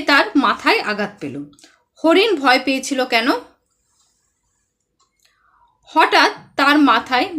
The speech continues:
বড় ফল পড়ে। এটা দাড়ি, হ্যাঁ, এটা পড়োর মতো লাগছে, পড়ে। সে আঘাত পেয়েছিল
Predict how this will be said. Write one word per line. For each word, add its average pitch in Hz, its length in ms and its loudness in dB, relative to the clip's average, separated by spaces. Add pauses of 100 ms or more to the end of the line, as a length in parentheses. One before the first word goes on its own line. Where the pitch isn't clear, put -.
(120)
বড় 240 320 2
ফল 233 280 0 (1400)
পড়ে। 190 260 -2 (520)
এটা 254 140 0
দাড়ি, 220 440 -2
হ্যাঁ, 370 180 -2 (720)
এটা 214 260 -10 (140)
পড়োর 220 300 -4 (100)
মতো 214 200 -8
লাগছে, 180 380 -6 (240)
পড়ে। 220 200 -4 (1080)
সে - 260 0 (320)
আঘাত 302 300 2
পেয়েছিল 208 360 -4